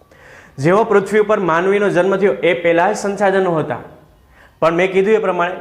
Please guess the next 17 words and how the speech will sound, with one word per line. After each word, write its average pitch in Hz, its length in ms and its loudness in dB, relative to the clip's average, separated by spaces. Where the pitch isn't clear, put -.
કેટલાક 185 360 -2
સંસાધનો 185 580 0
એવા 165 320 2
છે 185 220 -4
કે 190 140 -4
જેના 160 240 -2
વિશે 170 220 -2
આપણે 170 300 0
આજ 147 220 2
દિન 160 140 0
સુધી 175 420 -2
કોઈ 160 180 0
પણ 160 360 -4
જ્ઞાન 147 320 0
પ્રાપ્ત 156 360 0
નથી 175 240 -4
થયું. 120 300 -8